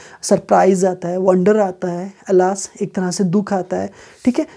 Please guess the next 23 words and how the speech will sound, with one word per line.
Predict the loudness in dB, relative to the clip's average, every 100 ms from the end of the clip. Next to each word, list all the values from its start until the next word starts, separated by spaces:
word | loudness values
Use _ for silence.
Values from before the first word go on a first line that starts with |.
| 2
ये | 2
सारी | 4 0 0 2 0
चीज़ | 0 0 0
आपके | -2 -2 -2
अंदर | 2 2
आती | 0 -2
हैं। | -4
तो | -4
इन | 2 4 4
सारी | 2 0 0
चीज़ों | 0 0 0
को | -2
explain | -4 -6 -6 0 4 4 4
करता | 0 0 -4
है | -2
कौन? | 0 -2 -2
Exclamatory। | -8 -8 -2 0 0 -2 -4 -4 -4 -4 -2
और | 0
exclamatory | 0 -6 -2 0 0 0 0 0
बना | 2 2 0
है | -2 -6 -8
exclaim | -12 -6 0 2 2 0
से। | -2 -4